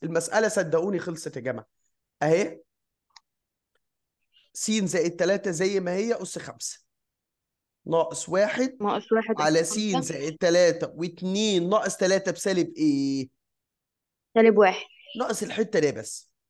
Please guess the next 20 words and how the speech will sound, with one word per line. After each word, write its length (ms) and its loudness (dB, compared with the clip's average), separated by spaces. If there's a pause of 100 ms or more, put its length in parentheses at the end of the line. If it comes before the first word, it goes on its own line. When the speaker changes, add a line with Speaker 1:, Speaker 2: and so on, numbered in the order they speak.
(560)
Speaker 1:
هخليها 380 2
س 140 0
زائد 340 2
تلاتة 320 0
يا 80 0
شاذة. 300 -8 (1200)
هي 140 2
الس 160 -2
بكام؟ 460 0
تقولي 240 -10
لي 80 -6
بسالب 260 0
اتنين. 380 -4 (640)
سالب 360 2
اتنين 120 2
Speaker 2:
سالب 100 0
اتنين. 220 2
Speaker 1:
زائد 380 2
تلاتة 420 4
بكام؟ 720 0